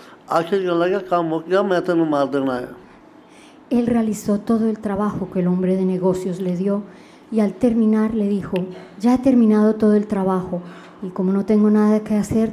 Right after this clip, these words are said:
Speaker 2: te mataré।"
Speaker 1: ਉਹਦੇ ਪਾਸ ਕੋਈ ਆਦਮੀ ਆਇਆ, ਕਹਿਣ ਲੱਗਿਆ ਵੀ, "ਤੂੰ ਮੈਨੂੰ ਕੋਈ ਦੱਸ ਕਿ ਤੂੰ ਇਸ ਤਰ੍ਹਾਂ ਕਰ, ਇੱਕ ਬਾਂਸ ਰੋਪ ਲੈ, ਬਾਂਸ ਰੋਪ ਲੈ, ਮਨ ਨੂੰ ਕਹਿ, ਉੱਪਰ ਚੱਲ,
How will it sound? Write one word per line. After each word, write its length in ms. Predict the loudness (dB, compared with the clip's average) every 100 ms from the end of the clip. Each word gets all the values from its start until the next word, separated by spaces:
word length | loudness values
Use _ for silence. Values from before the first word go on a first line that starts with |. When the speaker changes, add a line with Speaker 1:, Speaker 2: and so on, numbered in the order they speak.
| 0
Speaker 2:
te 140 | 0
mataré।" 360 | 0 -4 -4 -6 -8 -18 -20 -20 -20 -20 -20 -20 -20 -20 -20 -12 -2
Speaker 1:
ਉਹਦੇ 240 | 0 0
ਪਾਸ 340 | -2 0 -2
ਕੋਈ 220 | 0 0 2
ਆਦਮੀ 400 | 2 0 -2 0
ਆਇਆ, 320 | 2 2 0
ਕਹਿਣ 340 | -4 -4 -2
ਲੱਗਿਆ 240 | -2 -2 -4
ਵੀ, 80 |
"ਤੂੰ 200 | -6 -4
ਮੈਨੂੰ 320 | -2 -2 -2 -2
ਕੋਈ 180 | -4
ਦੱਸ 340 | -4 -2 -4 -8 -20 -20 -20 -20 -20 -20 -20 -20 -18 -4
ਕਿ 160 | -2
ਤੂੰ 280 | 0 2 2
ਇਸ 60 | 2
ਤਰ੍ਹਾਂ 240 | -2 -2
ਕਰ, 240 | 0 0
ਇੱਕ 260 | 0 -4 -6
ਬਾਂਸ 380 | -4 0 0 -2 -4
ਰੋਪ 260 | -4 -2
ਲੈ, 220 | -4 -6 -6 -12 -20 -20 -20 -20 -20 -20 -20 -20 -18 -4
ਬਾਂਸ 340 | 0 0 -2
ਰੋਪ 320 | 0 0 0
ਲੈ, 260 | 0 2 0 -2
ਮਨ 220 | -2 -2
ਨੂੰ 240 | 0 -2 -4
ਕਹਿ, 320 | -2 0 0
ਉੱਪਰ 340 | -2 -4 -2
ਚੱਲ, 340 | -2 0 -2